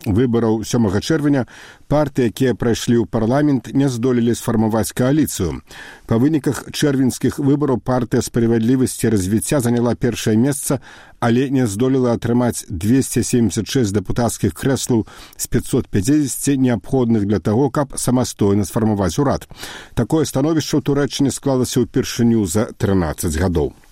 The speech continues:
Злучаныя Штаты Амерыкі і Паўднёвая Карэя маюць намер пашырыць супрацоўніцтва ў галіне абароны перад магчымасцю пагрозы з боку К Н Д Р. Пра гэта сёння пасля сустрэчы ў Сеуле заявілі міністры абароны дзвюх краінаў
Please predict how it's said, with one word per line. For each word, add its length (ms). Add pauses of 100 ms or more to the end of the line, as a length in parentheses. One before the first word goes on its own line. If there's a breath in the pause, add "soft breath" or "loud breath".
(1200 loud breath)
Злучаныя 480
Штаты 340
Амерыкі 540
і 20
Паўднёвая 560
Карэя 460
маюць 400
намер 260
пашырыць 720
супрацоўніцтва 880
ў 180
галіне 460
абароны 720 (640 loud breath)
перад 320
магчымасцю 580
пагрозы 540
з 80
боку 320
К 160
Н 100
Д 300
Р. 60 (480 loud breath)
Пра 160
гэта 240
сёння 320
пасля 240
сустрэчы 560
ў 60
Сеуле 580
заявілі 560
міністры 480
абароны 400
дзвюх 240
краінаў 480